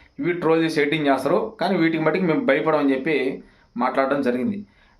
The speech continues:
నిజంగా రాజారెడ్డి గారు, వైఎస్ షర్మిల గారు చెప్తున్న మాట ఏంది? వైఎస్ రాజారెడ్డి గారు అంటుంది.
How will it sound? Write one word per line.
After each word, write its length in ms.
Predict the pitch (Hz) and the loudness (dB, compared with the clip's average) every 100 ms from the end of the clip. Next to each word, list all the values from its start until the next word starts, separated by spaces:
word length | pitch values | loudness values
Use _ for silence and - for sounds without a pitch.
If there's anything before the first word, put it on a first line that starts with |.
| 120 | -6
నిజంగా 360 | 143 220 208 | 0 2 2
రాజారెడ్డి 480 | 165 180 190 185 170 | 2 2 2 0 2
గారు, 320 | 160 160 175 170 - - - - - - - - 107 | 2 2 -2 -4 -12 -20 -20 -20 -20 -20 -18 -10 -2
వైఎస్ 300 | 147 202 180 | 2 2 2
షర్మిల 220 | 175 170 | 2 2
గారు 160 | 170 151 | 2 2
చెప్తున్న 300 | 151 156 143 | 0 0 0
మాట 260 | 139 143 | 2 2
ఏంది? 400 | 147 139 139 139 - _ _ _ 104 110 | 2 2 0 -2 -12 _ _ _ -8 -2
వైఎస్ 580 | 151 190 214 104 - 131 | 0 2 0 -2 -6 -2
రాజారెడ్డి 440 | 143 160 156 131 | 0 0 0 0
గారు 160 | 123 120 | 0 0
అంటుంది. 340 | 107 101 101 | 0 -4 -4